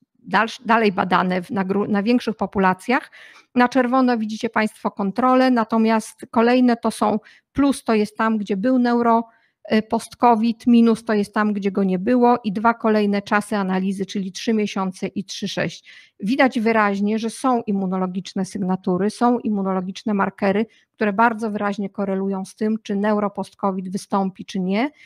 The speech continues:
I mówimy tutaj o pacjentach po łagodnym covid,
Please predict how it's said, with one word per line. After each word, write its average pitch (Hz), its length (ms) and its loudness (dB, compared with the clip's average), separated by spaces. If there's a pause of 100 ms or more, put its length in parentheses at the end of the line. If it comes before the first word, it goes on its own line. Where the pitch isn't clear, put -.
(280)
I 254 80 6
mówimy 247 400 4
tutaj 226 320 -4
o 214 80 -2
pacjentach 214 920 -2 (100)
po 214 100 2
łagodnym 196 720 0
covid, 190 580 -2